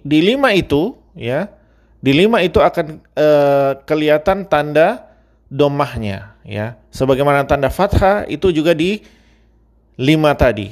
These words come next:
ya, di huwa, hiya, anta, ana, nahnu. Huwa, hiya, ya, anta, ana, nahnu. Yang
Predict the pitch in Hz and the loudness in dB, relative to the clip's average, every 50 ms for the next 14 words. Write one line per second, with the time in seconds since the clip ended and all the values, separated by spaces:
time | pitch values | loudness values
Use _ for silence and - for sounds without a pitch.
0 | - - - - 110 120 123 113 117 107 110 139 165 196 226 277 285 - - _ | -14 -18 -12 -8 -6 -6 -4 -6 -6 -6 -4 0 2 4 4 2 0 -6 -16 _
1 | _ _ _ _ _ _ _ _ _ _ - 156 165 175 190 196 196 208 208 208 | _ _ _ _ _ _ _ _ _ _ -8 -6 -2 0 2 2 2 2 -2 -6
2 | - _ _ _ _ - - 165 175 180 175 175 180 175 180 180 185 175 - _ | -14 _ _ _ _ -6 -4 -4 -4 -4 -4 -2 0 0 0 -2 -4 -10 -16 _
3 | _ _ _ _ _ - 139 156 160 160 156 156 156 156 151 - _ _ - 131 | _ _ _ _ _ -4 -2 -2 0 0 0 -2 -2 -4 -8 -14 _ _ -12 -8
4 | 135 127 - - 120 107 95 - - _ _ _ _ _ _ _ _ - - 117 | -8 -8 -8 -8 -10 -10 -10 -12 -16 _ _ _ _ _ _ _ _ -6 0 2
5 | 113 113 123 123 135 156 196 240 - - _ _ _ _ - 123 120 120 123 123 | 4 4 4 4 4 2 0 -6 -10 -16 _ _ _ _ -16 -12 -10 -6 -4 -4
6 | 139 170 202 226 - _ _ _ _ _ _ _ _ _ _ _ _ _ - 107 | -4 -4 -6 -10 -16 _ _ _ _ _ _ _ _ _ _ _ _ _ -12 -8
7 | 107 110 127 147 175 - _ _ _ - 127 127 131 127 123 - 160 170 185 - | -6 -6 -6 -8 -12 -16 _ _ _ -2 -2 -2 -2 -4 -2 0 0 0 0 0
8 | - - - 127 127 135 156 160 139 127 120 - 120 104 104 - - - - 110 | -6 -8 -8 -6 -4 -4 -4 -2 -2 -4 -6 -6 -10 -12 -12 -12 -16 -12 -10 -8
9 | 113 113 110 104 - | -8 -8 -8 -12 -14